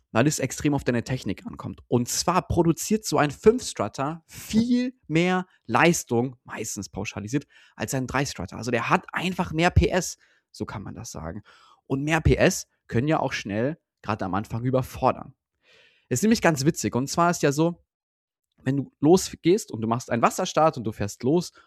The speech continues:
und du fängst dann an, diesen Kite an den Windfensterrand herauszudrücken, da ist das so, dass so ein Drei-Strutter, den kannst du gar nicht so weit rausdrücken. Also der wird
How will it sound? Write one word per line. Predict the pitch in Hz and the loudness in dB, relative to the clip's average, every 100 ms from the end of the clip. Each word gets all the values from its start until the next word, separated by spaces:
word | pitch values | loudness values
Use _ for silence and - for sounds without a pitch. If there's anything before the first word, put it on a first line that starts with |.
| _ | _
und | 110 | -8
du | 107 | -4
fängst | 139 156 | -2 0
dann | 131 | 0
an, | 147 | 2
diesen | 131 123 | 0 -2
Kite | - 123 143 | -2 0 0
an | 131 | -2
den | 120 101 - | -4 -6 -10
Windfensterrand | 254 240 - 240 - 208 196 226 - _ - _ | -12 -10 -6 -6 -4 -4 -2 -4 -6 _ -20 _
herauszudrücken, | 127 - - - 117 - 107 151 381 _ _ _ _ - | -6 -2 -2 -2 -2 0 0 -2 -10 _ _ _ _ -2
da | |
ist | 170 233 | 0 2
das | 160 143 - | -2 -2 -2
so, | 202 185 - - | 0 0 -2 -6
dass | 131 | -4
so | 131 | -2
ein | 117 | -2
Drei-Strutter, | - 220 - - 104 120 160 _ _ _ | 0 0 0 -4 -2 -2 -4 _ _ _
den | 110 113 | -6 -4
kannst | - 196 151 | -4 -4 -6
du | |
gar | 139 127 | -4 -4
nicht | 151 123 | -4 -2
so | 120 147 | 0 4
weit | 135 127 | 4 6
rausdrücken. | 104 120 - - - - _ _ | 4 2 -2 -10 -10 -20 _ _
Also | 110 107 117 | -12 -6 0
der | 120 117 120 | 0 0 0
wird | 165 208 214 | 6 6 4